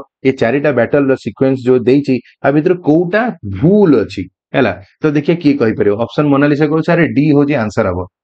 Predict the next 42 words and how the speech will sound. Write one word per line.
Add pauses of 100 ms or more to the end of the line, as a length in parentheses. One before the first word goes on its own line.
ଓକେ, (100)
ଲିଜା
ବି
କହୁଛି
ଡି
ଆନ୍ସର
ହବ।
ଅନ୍ୟମାନେ
ଜଲ୍ଦି
ଜଲ୍ଦି
ଆନ୍ସର
ଦେବା
ଟ୍ରାଏ
କର। (440)
ତ
ଡି
ସମସ୍ତେ
କହୁଛ,
ଡି
କାହିଁକି
କହୁଛ?
ଦେଖ, (300)
ବ୍ୟାଟଲ
ଅଫ
ଚନ୍ଦେରୀ, (720)
ୱାନ
ଖାଓ
ଚିଲ୍ଲା
କେ
ଗାଓ।
ତ
ଚନ୍ଦେରୀ
ଏଠି
ପ୍ରକୃତରେ
ହବା
କଥା
କେବେ? (320)
ପନ୍ଦରଶହ (420)
ଅଠେଇଶ
ମସିହାରେ
ହବା
କଥା,